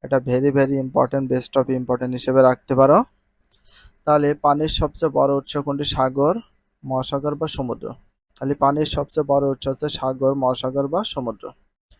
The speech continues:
পৃথিবীতে যত পানি আছে তার প্রায় শতকরা নব্বই ভাগেরই উৎস হচ্ছে সমুদ্র। পৃথিবীতে যত পানি আছে তার প্রায় শতকরা কত ভাগ?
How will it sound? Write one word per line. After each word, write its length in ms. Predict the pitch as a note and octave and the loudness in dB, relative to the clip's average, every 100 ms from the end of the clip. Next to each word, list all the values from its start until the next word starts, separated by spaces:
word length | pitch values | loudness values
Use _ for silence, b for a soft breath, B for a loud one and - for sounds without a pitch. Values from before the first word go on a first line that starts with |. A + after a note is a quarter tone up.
| _ _ _ | _ _ _
পৃথিবীতে 460 | - D3+ F3+ F#3 F#3 | -2 2 2 2 0
যত 300 | D#3+ D3 D3 | 4 2 2
পানি 300 | E3 D#3 D3+ | 0 2 4
আছে 260 | D3 C#3 C#3 | 0 0 -4
তার 240 | C#3+ C#3+ | 0 0
প্রায় 240 | - C#3+ | 0 -2
শতকরা 460 | C#3+ C#3 - C#3+ C#3+ | 0 -4 -4 -2 0
নব্বই 420 | C3+ C3+ C3+ D3 | 2 0 2 0
ভাগেরই 460 | C3+ C3 C3 C3+ C#3+ | 2 -2 -2 -2 0
উৎস 360 | - C3+ - | -2 -6 -2
হচ্ছে 240 | C3 C3+ D#3+ | -4 -2 -6
সমুদ্র। 480 | - C3 A2+ - - _ _ _ _ _ _ _ _ _ _ | -6 -6 -6 -8 -12 _ _ _ _ _ _ _ _ _ _
পৃথিবীতে 480 | C#3 D#3 E3 F3+ | 0 2 4 4
যত 380 | D#3 D3+ D3 E3+ D#3+ | 6 6 8 6 6
পানি 220 | D#3 D#3 | 4 6
আছে 260 | C#3 C3+ C#3 | 2 2 -2
তার 320 | C#3 C3+ C#3+ | 4 4 4
প্রায় 300 | - C#3 C#3 | 0 2 2
শতকরা 520 | - C#3 _ C3+ C3+ | 0 -4 _ 0 0
কত 220 | - C#3+ C#3 | 2 4 4
ভাগ? 240 | C3 D3 | 4 2